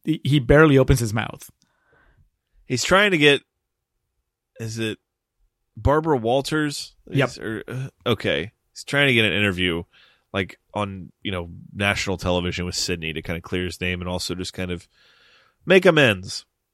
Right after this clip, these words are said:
Speaker 2: And <laughs> Sydney's like, "Do you understand what's going on right now?"
Speaker 1: <laughs> I know I'm acting like it's not a big deal, but it is a big deal.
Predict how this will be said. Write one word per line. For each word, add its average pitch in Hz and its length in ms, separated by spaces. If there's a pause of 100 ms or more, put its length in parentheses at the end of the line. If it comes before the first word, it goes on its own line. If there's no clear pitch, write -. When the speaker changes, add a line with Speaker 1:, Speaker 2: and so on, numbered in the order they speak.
(580)
Speaker 2:
And 98 300
<laughs> - 0
Sydney's 131 580
like, 101 180
"Do 147 80
you 220 80
understand 180 340
what's 160 140
going 143 160
on 131 100
right 147 140
now?" 151 160 (140)
Speaker 1:
<laughs> - 1700
I 165 120
know 240 160
I'm 175 100
acting 156 300
like 120 120
it's 139 140
not 147 80
a 123 60
big 117 180
deal, 123 220
but 147 120
it 160 140
is 214 160
a 151 40
big 110 200
deal. 98 260